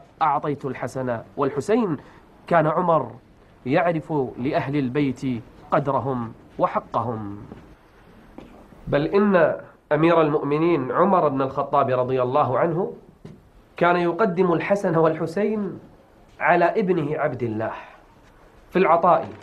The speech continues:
وفي الفضل، بل إن ابنه عمر، ابنه عبد الله ابن عمر، جاء إلى أبيه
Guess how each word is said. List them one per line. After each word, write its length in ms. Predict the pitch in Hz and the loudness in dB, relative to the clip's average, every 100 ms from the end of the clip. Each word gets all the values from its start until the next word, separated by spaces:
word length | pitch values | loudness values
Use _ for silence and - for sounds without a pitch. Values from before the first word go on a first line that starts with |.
| - - - - - - - - | -20 -20 -20 -20 -20 -20 -14 0
وفي 220 | 165 185 | 2 2
الفضل، 600 | 170 139 208 180 139 101 - - - - - - - - | 0 4 4 4 0 -4 -12 -20 -20 -20 -20 -20 -20 -14
بل 240 | 135 175 | 0 2
إن 380 | 180 202 240 208 | 2 2 2 2
ابنه 540 | 202 226 220 208 190 | 2 2 4 4 4
عمر، 420 | 180 240 226 160 - - _ _ _ _ - - - | 4 6 6 2 -4 -18 _ _ _ _ -20 -14 -2
ابنه 400 | 214 220 196 196 | 2 4 4 6
عبد 240 | 214 202 | 4 2
الله 380 | 196 185 202 - - - _ _ _ _ _ - | 2 4 4 4 -4 -18 _ _ _ _ _ -8
ابن 200 | 170 185 | 0 2
عمر، 480 | 185 240 202 - - - _ - | 6 8 8 4 -6 -20 _ -16
جاء 400 | 139 208 214 208 | 0 6 6 6
إلى 100 | 202 | 4
أبيه 680 | 202 170 180 208 165 123 | 4 4 -2 -2 -4 -6